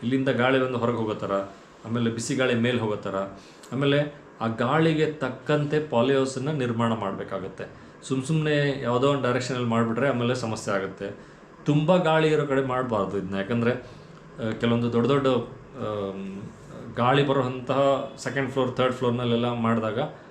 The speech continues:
ಹರಿದು ಹೋದಂತಹ, ಆ, ಸಂಗತಿಗಳು ಇದು ಆಗಿದ್ದಾವೆ. ಅಂದ್ರೆ, ಆ, ಅದು, ಆ, ಒಡಿಸ್ಸಾದಲ್ಲಂತೂ ಎಷ್ಟು ಬಿರುಗಾಳಿ ಇತ್ತು ಅಂದ್ರೆ ನಮ್ಮನ್ನೊಬ್ರು ಸ್ಟೂಡೆಂಟ್ ಹೇಳ್ತಾ ಇದ್ರು, ಅದು ಹರ್ಕೊಂಡು ಹೋಗ್ಬಿಟ್ಟಿತ್ತು ಅಂತ. So ಆ ಥರ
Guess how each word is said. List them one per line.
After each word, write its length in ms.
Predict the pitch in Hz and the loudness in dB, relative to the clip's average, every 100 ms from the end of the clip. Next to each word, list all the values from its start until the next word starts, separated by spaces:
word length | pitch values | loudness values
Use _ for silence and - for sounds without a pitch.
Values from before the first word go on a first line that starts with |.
| - - | -20 -6
ಹರಿದು 260 | 113 139 151 | 0 2 4
ಹೋದಂತಹ, 540 | 143 143 123 123 120 131 131 - 117 | 2 2 0 -2 -2 -2 -2 -8 -8
ಆ, 60 | 110 107 104 104 110 - - - - - | -6 -4 -4 -6 -10 -14 -18 -16 -16 -4
ಸಂಗತಿಗಳು 440 | 113 120 117 120 | -2 0 0 2
ಇದು 140 | 120 117 | 4 2
ಆಗಿದ್ದಾವೆ. 500 | 113 117 120 95 90 | 2 0 0 0 -4
ಅಂದ್ರೆ, 260 | 107 110 98 - - - | -4 -4 -4 -6 -16 -12
ಆ, 220 | 104 104 | -8 -8
ಅದು, 320 | 104 110 101 - - - - - | -4 -4 -4 -10 -20 -20 -20 -10
ಆ, 240 | 113 110 - | -6 -4 2
ಒಡಿಸ್ಸಾದಲ್ಲಂತೂ 760 | 143 165 165 151 147 135 151 147 123 117 - - 147 | 4 4 4 4 4 0 0 0 -2 -4 -8 -6 -2
ಎಷ್ಟು 240 | 147 151 | -2 0
ಬಿರುಗಾಳಿ 480 | 139 135 139 139 135 | 0 4 4 6 4
ಇತ್ತು 300 | 123 120 127 | 2 0 0
ಅಂದ್ರೆ 180 | 135 123 | 2 0
ನಮ್ಮನ್ನೊಬ್ರು 800 | 120 117 113 113 110 104 101 | 0 0 0 0 -2 -2 -4
ಸ್ಟೂಡೆಂಟ್ 360 | 101 131 127 127 | -6 -4 -2 0
ಹೇಳ್ತಾ 220 | 117 120 | 0 2
ಇದ್ರು, 340 | 113 135 156 - - - 113 | 0 0 -4 -10 -20 -12 -6
ಅದು 440 | 117 120 110 107 104 - | -2 0 0 -4 -10 -10
ಹರ್ಕೊಂಡು 340 | - 123 156 143 | -4 0 2 2
ಹೋಗ್ಬಿಟ್ಟಿತ್ತು 420 | 127 120 113 117 | 2 -2 -2 -2
ಅಂತ. 200 | 104 - - - - - | -2 -4 -12 -16 -8 0
So 80 | 151 | 2
ಆ 160 | 147 | 2
ಥರ 140 | 170 | 2